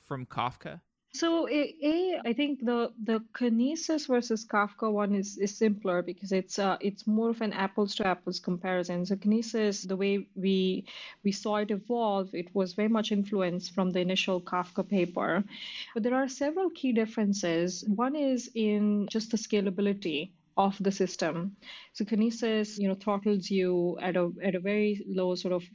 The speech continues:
Speaker 2: five me-, messages per second kind of rate. And beyond that, you have to add shards, and that increases the cost of the system.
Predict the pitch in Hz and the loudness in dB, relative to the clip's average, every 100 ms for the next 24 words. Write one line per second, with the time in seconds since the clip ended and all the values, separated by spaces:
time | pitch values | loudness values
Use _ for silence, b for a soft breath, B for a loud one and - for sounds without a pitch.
0 | - 202 196 190 190 196 196 196 185 190 | -4 0 0 0 -2 2 2 2 0 -2
1 | - 185 - 180 180 175 175 180 175 180 | 0 0 0 0 0 0 0 0 2 2
2 | 175 175 175 175 185 185 185 180 180 185 | 0 0 -2 0 0 2 0 0 -2 -2
3 | 180 180 175 175 - 185 170 170 175 185 | -2 0 0 0 -2 0 0 0 0 -2
4 | 175 175 175 175 202 180 175 - 196 180 | 0 0 0 0 0 0 -4 -4 0 0
5 | - 175 175 - 226 - 180 175 | -2 -4 0 2 2 2 2 2